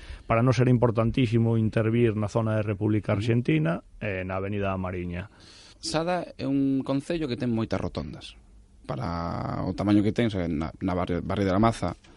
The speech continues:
Speaker 2: ten a nova esta que <laughs> é un
Speaker 1: Mm.
Speaker 2: pouco rara. <laughs> É difícil xirar de cento, de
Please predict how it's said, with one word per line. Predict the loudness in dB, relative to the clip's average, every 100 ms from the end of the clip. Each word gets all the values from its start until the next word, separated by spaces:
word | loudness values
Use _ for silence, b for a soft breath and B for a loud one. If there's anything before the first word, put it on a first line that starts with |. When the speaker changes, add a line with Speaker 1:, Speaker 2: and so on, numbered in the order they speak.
| B B 0
Speaker 2:
ten | 2
a | 4
nova | 2 2 0
esta | -2 -2
que | 0 0 0 -2
<laughs> | -4 -8 -12 -2
é |
un | 0 4
Speaker 1:
Mm. |
Speaker 2:
pouco | 2 4 6
rara. | 8 8 8 0 B B
<laughs> | 0 0 -10 -6 -6 -8 -6 4
É | 6
difícil | 6 4 4 4 4 4 2 0
xirar | 0 4 4 4
de | 2 2 0 -2
cento, | 0 0 4 2 2
de | 2 0